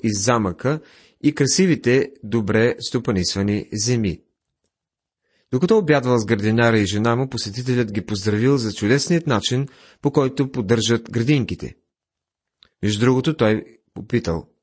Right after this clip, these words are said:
"Кога за последен път е идвал собственика на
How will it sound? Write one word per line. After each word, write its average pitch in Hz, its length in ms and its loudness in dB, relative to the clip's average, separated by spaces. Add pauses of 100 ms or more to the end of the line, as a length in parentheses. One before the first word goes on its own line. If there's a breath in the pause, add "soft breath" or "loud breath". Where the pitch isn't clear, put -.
(440 soft breath)
"Кога 151 260 2
за 220 160 0
последен 190 400 2
път 170 220 0
е 143 40 6
идвал 127 400 2
собственика 127 720 -4 (880)
на 92 220 -2